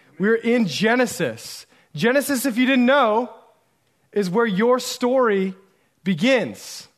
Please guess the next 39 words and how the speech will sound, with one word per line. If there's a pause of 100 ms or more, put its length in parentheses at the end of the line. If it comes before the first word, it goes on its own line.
(280)
Some
of
you
are
like,
"Man,
I'm
just
figuring
that
out."
That's
helpful. (760)
You're
welcome. (840)
So
again,
your
story
in
a
nutshell
is
this. (1040)
God
made
us, (1200)
we
broke
us, (920)
and
God
loves
us
so
much
anyway
that
he,